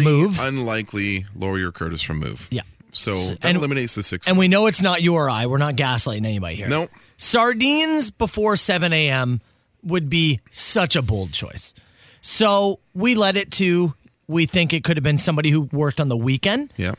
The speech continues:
Speaker 1: But any, eh, only people in here on the weekend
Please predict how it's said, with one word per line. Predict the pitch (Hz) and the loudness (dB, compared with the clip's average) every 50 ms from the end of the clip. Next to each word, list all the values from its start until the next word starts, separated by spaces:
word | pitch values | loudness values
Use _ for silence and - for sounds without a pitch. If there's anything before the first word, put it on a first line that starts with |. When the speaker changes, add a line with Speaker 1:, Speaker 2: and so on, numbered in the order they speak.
| _ _ _ _ _ - - | _ _ _ _ _ -6 -2
Speaker 1:
But | 160 151 147 _ - | -2 -2 -2 _ -4
any, | 165 202 240 226 | -2 0 0 0
eh, | - 185 170 151 160 143 | -2 -4 -4 -6 -8 -6
only | 139 190 240 285 320 - | -2 0 2 2 2 2
people | 302 302 269 277 240 | 0 0 2 0 0
in | 208 214 220 | 2 2 4
here | 214 220 214 202 | 4 4 4 2
on | 180 190 | 2 2
the | 185 175 | 2 2
weekend | 160 143 147 180 214 220 - 160 120 90 82 107 151 | 0 2 2 2 0 0 2 0 0 0 0 -2 -2